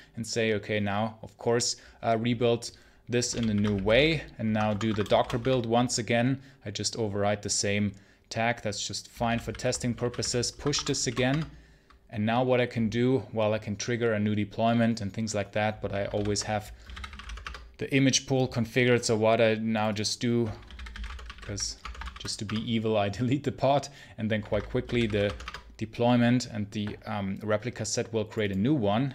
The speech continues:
And this is now this new version that uses my updated image, actually, because I always have the image, um, uh, to be pulled. And once that is up and running, I can, uh, create this and try this one more time. So I say, "Okay,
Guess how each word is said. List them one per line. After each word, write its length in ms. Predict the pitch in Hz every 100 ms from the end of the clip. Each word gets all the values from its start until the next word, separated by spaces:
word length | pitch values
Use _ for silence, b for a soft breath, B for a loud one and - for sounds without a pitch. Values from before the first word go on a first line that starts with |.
| -
And 140 | 104
this 160 | 101 107
is 140 | 101
now 380 | 107 104 110 110 -
this 160 | 113 -
new 160 | 113
version 440 | 95 101 110 117 113
that 160 | 95
uses 360 | 98 107 104 98
my 160 | 107 101
updated 460 | 98 - 101 98
image, 300 | 104 123 101
actually, 280 | 107 - 113
because 300 | 101 98 101
I 60 | 101
always 320 | 101 98 -
have 180 | 107 -
the 160 | -
image, 340 | 110 110 - B B B B
um, 500 | - 107 101 101 101 - _ _
uh, 100 | -
to 100 | -
be 120 | 110
pulled. 380 | 107 120 147 185 - - - - - - - - - - - B B B
And 160 | 113 120
once 220 | 127 104
that 220 | 113 143
is 120 | 170
up 140 | 131 -
and 180 | 98 92
running, 360 | 92 120 151 -
I 80 | -
can, 340 | - 110 104 104 b b -
uh, 160 | 101
create 400 | 101 - 107 110
this 400 | - 117 - - - - - -
and 100 | 113
try 320 | - 120 117
this 260 | 135 120 -
one 140 | 120 120
more 140 | 117
time. 340 | 113 117 127
So 260 | 147 - 110
I 80 | 110
say, 340 | - 120 123
"Okay, 460 | 107 - 113 135